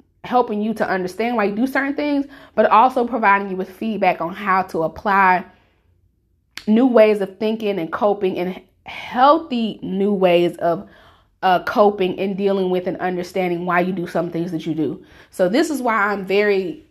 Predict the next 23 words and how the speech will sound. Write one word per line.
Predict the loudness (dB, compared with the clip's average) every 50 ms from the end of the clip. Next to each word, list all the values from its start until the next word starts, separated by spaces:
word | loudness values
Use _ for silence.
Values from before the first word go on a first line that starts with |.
| _ _ -12
um, | -8 -6 -6 -6 -6 -8 -8 -10 -14 -16 -18 _ _ _ _ _
supportive, | -16 -2 -2 -2 -2 2 2 4 4 4 4 2 0 0 0
and | 0 0
I | 0 0
will | 0 0
always | 0 0 -2 -2 -2 -2 -4
encourage | -6 -10 -10 -6 -2 0 2 2 0 -2 -2
therapy, | -2 -2 0 0 0 -2 -2 -4 -4 -4 -6 -10 _ _ _ _ _ _ _ _ -2
um, | -2 0 0 -2 -4 -6
counseling, | -2 0 0 0 0 -2 -4 -4 -4 -4 0
however | 0 0 0 2 0
you | -2
wanna | -2 0 0
label | 0 0 0 0 -2
it, | -4 -6 -8 _ _ _ _ _ _ _ _ _ _ _ _ _ _ _ _ _ -10 -4
whether | 2 2 4 4
it | 2 0
be | -2 -8
individual, | -4 -2 0 0 0 2 0 0 0 0 2 4 6 6 6 4 2 -4 -12 _ _ _ _ _
couples | -2 0 0 0 0 -2 -6 -6
counseling, | -8 -6 -4 -4 -4 -4 -4 -4 -4 -4 -2 -4 -6 -8
family | -12 -2 2 2 2 2 2 -2 -4 -4
counseling. | -6 -4 -4 -2 -2 -2 -2 -4 -4 -4 -4 -2 -2 -2 -4 -4 -8